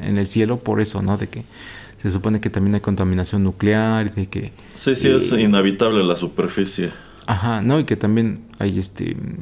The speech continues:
Speaker 1: gente hostil, ¿no? Que
Speaker 2: Ujú.
Speaker 1: Te puede, este, pues, terroristas, todo esto, ¿no? Que te pueden agredir, entonces, estando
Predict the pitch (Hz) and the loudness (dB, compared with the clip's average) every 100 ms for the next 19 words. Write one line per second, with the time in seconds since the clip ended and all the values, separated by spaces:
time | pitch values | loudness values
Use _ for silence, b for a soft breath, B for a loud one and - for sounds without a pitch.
0 | - - - - - 101 - 101 113 104 | -12 -14 -16 -16 -16 -18 -10 -2 0 2
1 | 107 95 - 131 110 98 113 98 95 101 | 0 0 4 6 6 2 -2 -4 -6 -2
2 | 113 110 143 143 B B - 98 110 98 | 0 2 0 -4 B B -10 0 2 4
3 | 92 98 90 - - 95 - - - - | 2 -2 -6 -8 -6 -6 -6 -10 -10 -12
4 | - - 98 113 104 101 123 - 104 110 | -12 -8 0 2 4 4 2 2 2 4
5 | 107 104 95 92 - - 104 101 98 92 | 4 2 0 -2 -4 -2 0 2 2 0
6 | 92 104 123 104 98 92 85 - 104 101 | 0 2 0 -2 -6 -6 -4 -2 0 2
7 | 98 101 | 0 -4